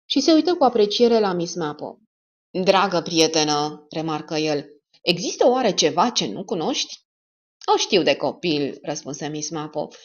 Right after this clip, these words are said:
„M-am și jucat cu ea.” „Habar n-am despre ce este vorba”, spuse Sir Henry.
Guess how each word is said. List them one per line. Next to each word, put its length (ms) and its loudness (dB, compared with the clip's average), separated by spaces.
„M-am 160 0
și 200 2
jucat 400 0
cu 80 -4
ea.” 340 -2
„Habar 320 0
n-am 220 -2
despre 280 -6
ce 160 -2
este 240 -2
vorba”, 540 -4
spuse 340 -10
Sir 400 -10
Henry. 480 -6